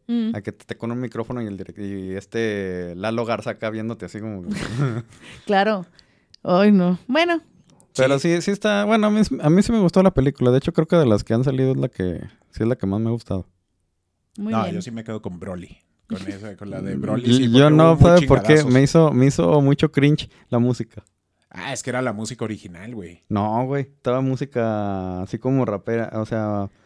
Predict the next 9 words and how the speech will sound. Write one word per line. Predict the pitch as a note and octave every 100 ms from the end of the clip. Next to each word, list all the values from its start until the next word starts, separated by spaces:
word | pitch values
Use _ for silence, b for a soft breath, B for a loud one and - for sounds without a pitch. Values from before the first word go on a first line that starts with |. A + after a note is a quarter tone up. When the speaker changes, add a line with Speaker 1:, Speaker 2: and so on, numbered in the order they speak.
| _ _ _ _ _ _
Speaker 2:
no, | - C3 C3 B2 B2 A#2+ B2 B2+
no, | A#2+ B2+ C3
no | B2 B2+
contrastaba | D3+ C#3+ A2+ - B2 C3+ C3
cuando | B2 A2 A2
estaban | B2 B2+
peleando | C3+ A#2+ A#2+ A#2+
con | - A2
él. | A#2